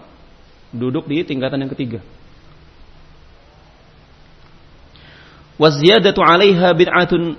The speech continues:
umawiyyah. Dan menambahi dari tingkatan tersebut, ini merupakan perkara yang bid'ah. Katsiran ma tu'radu as-saffu lil qat'.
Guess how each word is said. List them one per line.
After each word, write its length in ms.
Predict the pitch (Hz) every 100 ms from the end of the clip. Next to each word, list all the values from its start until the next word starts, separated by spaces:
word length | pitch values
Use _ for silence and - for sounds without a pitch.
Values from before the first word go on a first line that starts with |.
| - -
umawiyyah. 640 | 147 143 165 151 117 - - - - _ _ _ - - - - -
Dan 560 | - 139 151 139 127 - - - - _ - 147
menambahi 640 | 151 151 208 185 160 190 143
dari 500 | 131 135 139 135 - - - - - - - - - - - - -
tingkatan 400 | 143 170 175 151
tersebut, 480 | 147 - 139 135 - - - - - - - - - - - -
ini 120 | - 180
merupakan 320 | 165 160 170
perkara 320 | 151 160 156
yang 80 | 143
bid'ah. 400 | 135 - 113 - - - - - _ _ _ _ _ _ _ _ - - _ _ _ _ _ _ - - - - -
Katsiran 540 | 160 156 202 208 175 160
ma 160 | 160
tu'radu 400 | 208 180 175 165 156
as-saffu 420 | - 196 - 170
lil 160 | 156 160
qat'. 380 | 160 - -